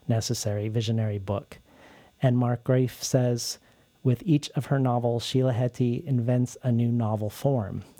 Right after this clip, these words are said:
Motherhood is a riveting story of love and fate, a powerful inspiration to reflect, and a subtle depiction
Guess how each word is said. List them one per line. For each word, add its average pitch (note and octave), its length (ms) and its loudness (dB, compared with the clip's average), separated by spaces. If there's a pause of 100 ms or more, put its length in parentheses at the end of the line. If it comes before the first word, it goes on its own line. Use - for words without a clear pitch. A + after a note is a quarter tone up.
(200)
Motherhood C3 560 2
is A#2+ 140 0
a A#2+ 100 2
riveting C3+ 480 2
story A#2+ 500 0
of G#2 160 -4
love A2 220 0
and G#2 160 -4
fate, C#3 420 -2 (420)
a - 60 -10
powerful A#2 560 0
inspiration G#2+ 800 -4
to - 140 -6
reflect, C3+ 600 -2 (420)
and A2 100 0
a G#2 60 -2
subtle B2+ 300 2
depiction A2+ 640 -2